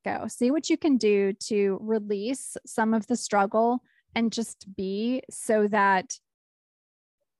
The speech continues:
whatever it is that you are intending to call in can find you in a,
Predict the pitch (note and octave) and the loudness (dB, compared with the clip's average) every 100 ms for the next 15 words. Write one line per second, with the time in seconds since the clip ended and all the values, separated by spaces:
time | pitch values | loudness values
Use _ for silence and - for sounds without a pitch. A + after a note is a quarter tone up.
0 | _ A3+ G#3+ D4 D4+ G#3+ A#3+ A#3+ G3+ G3+ | _ -4 0 2 2 2 2 2 0 -2
1 | G#3 G#3 - G#3 - G#3 G3 G3 A3 G3+ | -4 -8 -2 0 2 0 0 -2 -2 -2
2 | G#3 G3+ G#3 - G#3 G3+ F#3 G3 - A3 | -2 -4 -4 0 0 0 -2 -4 -4 -4
3 | - G#3 G3 G3+ - G#3+ G#3+ G#3 A3 A3 | -2 0 0 -2 -2 0 0 -2 -4 -4
4 | G3+ F#3+ G3 | -2 -4 -6